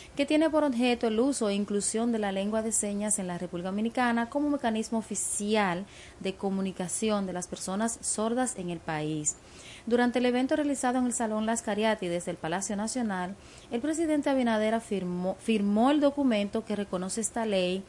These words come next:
que fue aprobada el sábado dieciocho de julio en el Senado de la República, mientras que en la Cámara de Diputados fue aprobada el veinte de julio. Para los fines de esta ley, la lengua de señas es la lengua natural de la población sorda que habita en el territorio nacional,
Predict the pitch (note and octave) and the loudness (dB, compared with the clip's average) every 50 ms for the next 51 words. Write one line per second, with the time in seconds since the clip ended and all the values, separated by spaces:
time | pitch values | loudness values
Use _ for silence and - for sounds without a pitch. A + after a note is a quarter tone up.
0 | - - - - - - - A#3 A#3 - B3+ B3 - C#4 C#4 C4 C4 B3+ B3+ B3 | -16 -20 -20 -20 -6 0 2 2 2 2 0 0 2 2 2 4 6 6 6 6
1 | A3+ G3+ F#3 F3 E3+ - - G3 F#3+ - - G#3+ G3+ G3+ A3+ A#3 A3+ G#3 G#3 G3 | 6 4 2 0 0 0 -2 -4 -4 -2 -2 0 0 2 2 0 0 0 -2 -4
2 | - - G#3+ G#3+ - B3 B3 B3 B3 A3+ A3 B3+ C#4 C4+ C4 A#3+ A3+ A3 G3+ F#3+ | -4 -4 -4 -4 -2 -2 -2 -2 -2 -2 -2 0 2 2 2 2 2 0 0 -4
3 | F#3 - - F#3+ F3 F3 E3 E3 F3 F#3 F#3+ G3+ G3+ G#3 G#3+ A#3 A#3 - C4+ C4 | -6 -6 -6 -4 -4 -2 -2 -2 0 0 0 0 -2 -2 -2 -2 0 2 2 4
4 | A#3+ A3+ A3 - G#3+ G#3 G#3 G#3 - - - - - - - - - - - - | 4 2 2 0 0 -2 -2 -2 -4 -12 -20 -20 -20 -20 -20 -20 -20 -20 -20 -20
5 | - - - - - - - - - G#3+ A3+ A#3+ B3 A#3+ B3+ B3+ B3 - - A3+ | -20 -20 -20 -20 -20 -20 -16 -10 -4 -2 0 0 0 0 0 -2 -4 -2 -2 -2
6 | G#3 G3+ G3+ G3 G3 - A3 A#3+ C4+ C#4 C4+ B3+ B3 B3+ B3+ - D4 C4+ - B3 | 0 0 0 -2 -2 0 0 2 2 4 2 2 0 0 -2 -4 -4 -2 2 4
7 | A#3 A3+ A#3 A#3+ A#3 - A#3 G#3+ G#3+ - G#3+ G3+ G3+ G3 F#3+ G3 F#3+ F3+ F3 E3+ | 4 4 4 0 0 0 -2 -2 0 0 0 2 2 2 2 0 0 -2 -2 -4
8 | F3 E3+ E3+ E3 E3+ D#3 D3+ E3+ E3 E3 D#3 D#3 D#3 D3+ C#3+ - - - - - | -4 -2 -2 -2 -2 -4 -4 -4 -2 -2 0 0 0 -2 -4 -6 -12 -20 -20 -18
9 | - - - - - - - G3 G3+ G3+ G3+ G3+ - - G3+ G3 G#3+ G#3 A#3+ A#3 | -18 -18 -18 -18 -12 -6 -2 0 2 2 0 0 -2 -4 -4 -2 -2 0 0 0
10 | A3+ - B3 A#3+ B3 C4 C4+ C4+ B3+ A#3 G#3+ G3 F#3+ F#3+ F#3+ G3+ G3+ G#3+ G#3+ G#3 | 0 2 2 2 4 4 4 4 4 2 2 0 0 -2 0 0 0 0 0 -2
11 | - A#3 A#3 A3+ G#3+ G3+ G3 - F#3+ F#3 - G3+ G3 F#3 F#3 F3+ F#3 G#3 A#3 B3+ | 0 0 0 0 0 0 -2 -2 -2 -4 -4 -2 -2 -2 -2 0 0 2 2 2
12 | C4 C4+ C4+ B3+ A#3 G#3 F#3+ - F#3 F3 F3+ F3+ F#3+ A#3 C4 A#3 G#3+ F#3+ F3+ E3+ | 4 2 2 2 0 0 -2 -4 -4 -2 0 0 0 0 0 0 -2 -4 -4 -6
13 | - - E3+ E3+ E3+ E3 - - G3 G#3+ A3 - - - B3+ B3 B3+ B3 A#3+ B3 | -6 -4 -4 -4 -4 -4 -4 -4 -4 -2 0 0 0 2 2 2 2 0 0 -2
14 | B3+ A#3 - G#3+ F#3 E3+ F#3 G3 G3 - G#3+ G3+ F#3+ F3 - F3+ F3 F3 F3 - | -4 -6 -6 -6 -4 -2 -2 -4 -2 -4 -6 -6 -6 -4 -4 -4 -4 -4 -4 -4
15 | - G3 G3+ G#3+ G#3 G#3 A3+ A3 - C4 A#3 G#3 G3 F#3 F#3 F#3 G3 G3+ | -2 -2 -2 0 0 0 0 0 0 0 0 2 2 0 0 -2 -4 -6